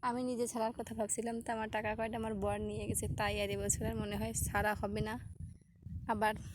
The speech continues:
কালকেরা বর মাছ ধরবে, ঘেরে জাল নামাবে, আর এই স-, কি যেন কয়, চিংড়ি মাছ, তাই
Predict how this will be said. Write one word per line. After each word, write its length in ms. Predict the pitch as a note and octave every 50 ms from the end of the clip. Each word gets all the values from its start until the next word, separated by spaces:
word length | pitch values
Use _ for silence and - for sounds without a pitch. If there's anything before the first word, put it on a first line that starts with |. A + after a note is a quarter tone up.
| - - - - - - - - - - - - - -
কালকেরা 540 | A3+ G#3+ G#3+ G#3+ G#3+ - - A3+ A3+ A3+ G#3+
বর 360 | G3+ G3+ A3 A3 A3 A3+ A3
মাছ 280 | A3+ A3 G#3 G3+ G#3 G3+ G3+
ধরবে, 400 | G#3 G#3+ G#3+ G#3 G#3 G3+ A3 G#3+
ঘেরে 460 | G3+ - - A3 G#3 G#3 G#3+ A3 A#3 A3+
জাল 340 | G#3 A#3 G#3 G#3 G#3 G3+
নামাবে, 360 | G3+ G3+ G#3 G#3 G3+ G3+ A3 B3 C4+ - - _ _ _ _ _ _ _ _ _ _ _ _ _ - A#3
আর 160 | A3 G#3+ G#3+
এই 80 | G#3+
স-, 260 | G#3 - - - - - _ -
কি 80 | B3 A#3
যেন 240 | A#3 A#3+ A#3+ B3
কয়, 320 | B3+ - C4+ B3+ A#3 G3+ G3+
চিংড়ি 400 | - - B3 B3 B3 B3 B3+ B3
মাছ, 280 | B3+ C4 C4 A#3+ G#3 - - -
তাই 320 | - G#3+ G#3+ A3 A3+ A#3